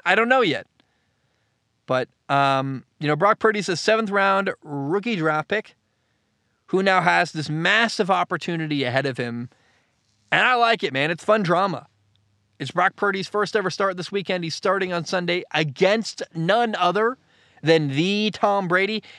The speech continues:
And can you imagine if Brock Purdy in his first ever N F L start beats Tom Brady, the kid from Northern California,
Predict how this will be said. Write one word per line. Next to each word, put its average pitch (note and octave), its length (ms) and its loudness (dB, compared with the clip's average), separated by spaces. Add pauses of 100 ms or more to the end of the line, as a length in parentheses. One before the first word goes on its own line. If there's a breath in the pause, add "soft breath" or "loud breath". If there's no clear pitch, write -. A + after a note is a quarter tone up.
(100)
And E3+ 160 0
can A3+ 160 0
you B3+ 160 4
imagine G3 520 2
if D3 260 -4
Brock E3+ 240 0
Purdy D#3+ 300 -2
in C3+ 60 -6
his C3+ 160 -8
first A#3 320 -2 (180)
ever A3+ 320 2
N G#3 160 -2
F F#3+ 100 -4
L F3+ 80 -2
start D3 340 -2 (1160)
beats A3 420 0
Tom A3+ 400 2
Brady, F#3+ 440 0 (560)
the F3 100 4
kid A3 260 0
from A3 340 0
Northern A3 280 0
California, G3 720 0